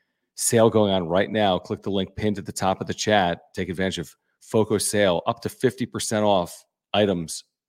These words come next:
through our friends at Foco. These are incredible bobbleheads. Check 'em out. Click that link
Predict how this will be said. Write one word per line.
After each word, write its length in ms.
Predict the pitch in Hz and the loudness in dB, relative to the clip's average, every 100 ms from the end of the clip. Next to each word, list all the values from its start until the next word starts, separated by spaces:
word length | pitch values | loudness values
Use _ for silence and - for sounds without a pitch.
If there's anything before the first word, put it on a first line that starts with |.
| _ _ - | _ _ -4
through 100 | 98 | -4
our 60 | |
friends 300 | 85 104 98 | -2 -4 -4
at 60 | 101 | -6
Foco. 340 | - 101 92 85 | -2 -2 0 -4
These 160 | 87 | -2
are 180 | 95 87 - | -2 -4 -6
incredible 500 | 85 - 101 104 98 | -12 -2 0 0 2
bobbleheads. 600 | 98 92 85 78 71 - | 2 2 0 -2 -6 -8
Check 220 | 98 90 | -8 -4
'em 80 | 95 | -4
out. 220 | 85 78 | -4 -4
Click 160 | 87 85 | -10 -8
that 160 | 87 69 | -6 -4
link 240 | 90 - | -6 -8